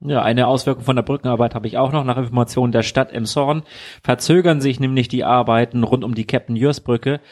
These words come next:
Da wurde an der Brücke selbst wurde ein Schaden an einem Lager festgestellt. Da wird, werden jetzt Ersatzteile beschafft. Deswegen wird die Brücke noch bis zum neunzehnten vierten, hoffentlich voraussichtlich neunzehnten vierten, gesperrt sein.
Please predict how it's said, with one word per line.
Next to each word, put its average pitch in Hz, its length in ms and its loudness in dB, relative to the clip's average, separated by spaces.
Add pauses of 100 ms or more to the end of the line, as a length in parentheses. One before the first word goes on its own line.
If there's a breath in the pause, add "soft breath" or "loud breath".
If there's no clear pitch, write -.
(380 loud breath)
Da 123 180 -2
wurde 131 260 2
an 127 120 0
der 123 80 2
Brücke 127 280 0
selbst 131 480 -2
wurde 127 260 2
ein 113 180 -2
Schaden 135 520 -2
an 120 140 -2
einem 113 140 -2
Lager 110 320 0
festgestellt. - 720 -2
Da 113 120 -6
wird, 117 480 -6
werden 117 200 4
jetzt 113 200 0
Ersatzteile 135 600 0
beschafft. 143 480 -2
Deswegen 120 480 -2
wird 117 200 0
die 113 80 0
Brücke 123 380 2
noch 117 140 0
bis - 200 -4
zum 107 360 -2
neunzehnten 131 540 -2
vierten, 151 400 0
hoffentlich 123 500 -2
voraussichtlich 117 720 -4
neunzehnten 113 380 -4
vierten, 147 460 -4
gesperrt 139 440 0
sein. 143 320 -4